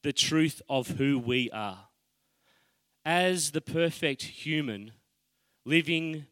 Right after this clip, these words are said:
God's ways, he shows us what it means to be truly human. He reveals to us the truth of ourselves.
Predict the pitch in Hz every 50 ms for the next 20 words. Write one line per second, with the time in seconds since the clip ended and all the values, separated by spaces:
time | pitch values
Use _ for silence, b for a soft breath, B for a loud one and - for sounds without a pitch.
0 | _ _ _ _ 123 135 135 131 123 120 117 117 117 127 131 123 107 107 101 113
1 | 127 131 - - - - b b b b b b b b - 156 147 - - 156
2 | 160 175 175 160 180 143 - - 135 135 135 120 117 123 123 135 139 135 123 -
3 | - 113 107 117 120 - - - 127 127 117 117 110 - - 110 110 104 95 95
4 | _ _ b b b b b b b b b - 135 131 123 135 127 107 - 151
5 | 160 156 151 131 - - 143 120 113 113 117 113 - - - - - - _ _
6 | _ _ _ - 117 - - - 143 135 123 - 131 113 117 104 107 110 - -
7 | 113 101 95 90 92 - - - - - -